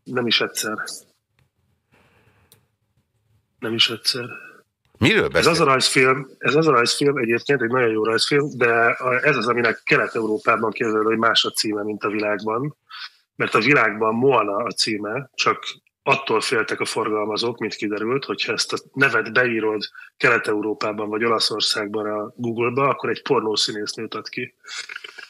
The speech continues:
Speaker 1: Úgyhogy a globaliz-, glo-, globalizáció az ilyen ütközésekkel jár együtt, hogy át kell nevezni egy rajzfilmet.
Speaker 2: Miről beszélgetnek a gyerekek az óvodában? Ez kiderült?
Speaker 1: Igen, igen. Hát szoktuk mi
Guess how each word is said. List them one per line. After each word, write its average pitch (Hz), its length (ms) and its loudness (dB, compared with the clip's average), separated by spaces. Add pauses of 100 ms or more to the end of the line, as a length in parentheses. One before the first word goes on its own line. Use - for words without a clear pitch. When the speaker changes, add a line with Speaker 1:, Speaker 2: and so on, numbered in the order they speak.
(160)
Speaker 1:
Úgyhogy 123 300 0
a 123 60 4
globaliz-, 117 400 4
glo-, 139 440 2
globalizáció 120 600 2
az 113 100 0
ilyen 113 160 0
ütközésekkel 101 760 -2
jár 107 180 -2
együtt, 104 320 -6
hogy 113 100 -2
át 107 200 -4
kell 110 140 -4
nevezni 104 360 -6
egy 107 100 -4
rajzfilmet. 107 800 -8 (460)
Speaker 2:
Miről 156 220 4
beszélgetnek 73 640 0
a 73 40 4
gyerekek 71 460 0
az 67 240 0
óvodában? 65 520 -2
Ez 69 140 -2
kiderült? - 680 -4 (1700)
Speaker 1:
Igen, 95 380 4
igen. 107 220 0
Hát 127 100 0
szoktuk - 340 0
mi 120 80 2